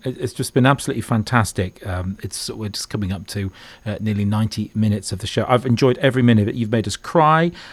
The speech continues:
you've made us laugh, uh, but I, I, I think I, I have enjoyed your story because I've,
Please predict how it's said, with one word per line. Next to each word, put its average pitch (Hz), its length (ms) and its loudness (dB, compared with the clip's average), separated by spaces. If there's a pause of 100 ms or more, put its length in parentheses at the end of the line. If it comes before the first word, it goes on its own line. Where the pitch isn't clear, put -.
(120)
you've 120 160 2
made 110 200 2
us - 140 -4
laugh, 135 640 2 (340)
uh, 123 220 2
but 160 280 -2
I, 135 180 -2
I, - 200 -8
I 131 100 -2
think 208 360 -2 (1000)
I, - 120 -8 (460)
I 139 100 -2
have 170 180 2
enjoyed 175 920 2
your 139 140 4
story 110 560 2
because 139 500 0 (100)
I've, 151 480 0